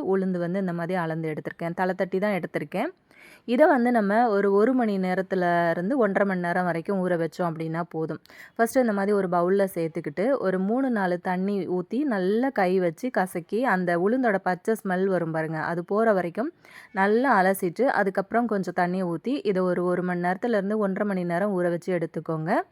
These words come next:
இப்போ பார்த்தீங்கன்னா, இந்த மாதிரி உளுந்து நல்லா ஊறி வந்திருக்கு. இப்போ இதை வந்து திரும்ப இன்னொரு தடவை அலசிட்டு, அதை வந்து வடிகட்டிட்டு, இப்படி ஒரு மிக்ஸி ஜார்ல வந்து சேர்த்துக்கலாம்.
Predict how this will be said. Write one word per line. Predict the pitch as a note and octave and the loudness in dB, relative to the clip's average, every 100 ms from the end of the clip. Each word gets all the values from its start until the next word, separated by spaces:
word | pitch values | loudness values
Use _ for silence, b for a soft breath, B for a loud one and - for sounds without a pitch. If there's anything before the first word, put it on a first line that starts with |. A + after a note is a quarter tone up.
| _ B B B B | _ B B B B
இப்போ | G#3+ A3+ | 2 4
பார்த்தீங்கன்னா, | G#3+ G3+ G#3+ G3+ A#3 | 4 4 0 2 2
இந்த | G#3 | 2
மாதிரி | F3+ F3 A3+ | 0 0 0
உளுந்து | C4 F#3+ F#3 G3+ | 2 2 2 0
நல்லா | G3 E3+ F3+ F3 | 0 0 0 0
ஊறி | F3 F3 | 0 -2
வந்திருக்கு. | E3+ E3 E3 D#3+ A#3+ G#4 - b b b | -2 -2 -4 0 0 0 -4 b b b
இப்போ | B3+ A#3+ D4+ | -2 4 4
இதை | B3 C4 | 6 6
வந்து | A#3+ G#3 A#3+ | 6 4 4
திரும்ப | A#3+ A#3 A3 | 6 6 4
இன்னொரு | G3 F#3+ | 2 2
தடவை | F3+ F3+ G3 | 2 0 2
அலசிட்டு, | F#3 F3 F#3 - F3 - D#4 G4 | 2 2 0 -2 -4 0 0 0
அதை | G3 F#3+ F#3 | 0 2 2
வந்து | F3+ F3+ G#3+ | 2 2 2
வடிகட்டிட்டு, | A3+ F#3 F#3+ F#3 D#3+ F3 - D#4+ F#4+ | 2 2 2 0 0 -4 -2 -2 -2
இப்படி | G#3+ F3+ G3 | -2 0 2
ஒரு | F#3 | 2
மிக்ஸி | F#3 F#3 - | 0 -2 -2
ஜார்ல | G#3+ G3 F3 | 0 0 0
வந்து | F3 G3 | -2 -2
சேர்த்துக்கலாம். | G#3+ F3 D#3+ E3+ F3+ D4+ | -2 -2 -2 -2 -2 -2